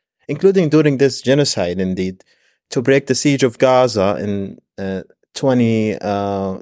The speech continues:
ten. Israel killed nine Turkish activists, um, after they raided,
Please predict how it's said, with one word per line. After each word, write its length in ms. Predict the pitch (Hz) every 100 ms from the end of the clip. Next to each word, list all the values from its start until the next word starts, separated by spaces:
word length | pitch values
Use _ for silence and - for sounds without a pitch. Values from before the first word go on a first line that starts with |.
| _
ten. 520 | - 170 127 110 165 - _ _ _ _
Israel 460 | 147 131 135 120 120
killed 480 | - 131 127 120 101
nine 480 | 101 123 135 135
Turkish 460 | 127 131 127 117 -
activists, 800 | 123 120 - 98 92 101 - - _ -
um, 640 | 104 95 95 95 92 - _ -
after 300 | 113 - 110
they 340 | 101 110 107
raided, 580 | 101 120 135 123 107